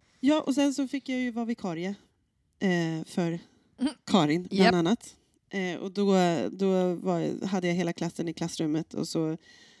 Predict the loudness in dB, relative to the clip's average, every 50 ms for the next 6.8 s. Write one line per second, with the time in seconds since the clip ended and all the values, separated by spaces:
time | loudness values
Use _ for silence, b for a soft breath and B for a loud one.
0 | b b b b -4 -2 -2 0 2 0 0 2 0 -2 -2 -2 -2 -2 -2 -2
1 | -4 -8 -10 -12 -12 -10 -10 -10 -8 -8 -10 -10 -8 -8 -10 -10 -8 -8 -6 -4
2 | -4 -6 -6 -8 -8 -8 -6 -6 -8 -8 -8 -10 -12 -12 -12 -12 -12 -10 -10 -8
3 | -8 -8 -10 -10 -10 -8 -8 -8 -8 -8 -10 -10 -8 -6 -6 -6 -8 -10 _ _
4 | _ _ _ -20 -18 -10 -6 -4 -4 -4 -2 -2 -2 0 0 0 -2 -4 -6 -6
5 | -6 -14 -16 -16 _ _ -4 -2 -2 0 2 4 6 6 8 10 10 10 10 10
6 | 8 6 6 4 4 4 2 2 2 0 -2 -2 -4 -4 -4 -4